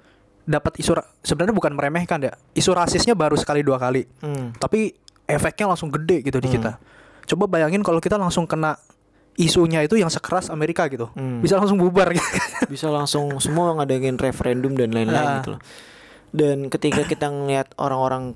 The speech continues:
Speaker 2: eh, let's say kulit hitam gitu loh.
Speaker 1: Hmm.
Speaker 2: Diidentifikkan kayak orang-orang pekerja kasar gitu
Speaker 1: Hmm,
Speaker 2: kan, cheap
Speaker 1: betul.
Speaker 2: labor gitu kan.
Speaker 1: Hmm.
Speaker 2: Selalu kayak gitu gitu. Da-, dalam cara pandang kita, mereka adalah orang-orang yang terbelakang, orang-orang yang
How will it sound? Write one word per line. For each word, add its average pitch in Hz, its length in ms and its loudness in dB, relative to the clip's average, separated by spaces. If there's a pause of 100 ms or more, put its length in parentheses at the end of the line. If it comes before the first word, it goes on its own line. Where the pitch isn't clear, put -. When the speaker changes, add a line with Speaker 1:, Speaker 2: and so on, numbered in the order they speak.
(120)
Speaker 2:
eh, 139 140 0 (380)
let's 143 240 0
say 180 100 2
kulit 151 240 4
hitam 131 320 -2
gitu 113 220 -6
loh. 135 100 -4
Speaker 1:
Hmm. 123 140 -12 (580)
Speaker 2:
Diidentifikkan 147 1040 2
kayak 131 280 0
orang-orang 123 400 0
pekerja 123 360 -4
kasar 127 640 0
gitu 135 180 -2
Speaker 1:
Hmm, 117 100 0
Speaker 2:
kan, - 80 -2
cheap 127 180 0
Speaker 1:
betul. 123 80 2
Speaker 2:
labor 135 500 4
gitu 120 180 -2
kan. 117 180 0
Speaker 1:
Hmm. 117 100 -8 (200)
Speaker 2:
Selalu 160 320 4
kayak 147 200 2
gitu 131 180 0
gitu. 117 240 0
Da-, 120 400 0
dalam 113 460 -2
cara 127 200 -2
pandang 127 260 -4
kita, 135 280 0
mereka 143 320 -2
adalah 135 240 2
orang-orang 117 360 0
yang 117 100 -2
terbelakang, 123 480 -2
orang-orang 120 420 0
yang 117 140 -6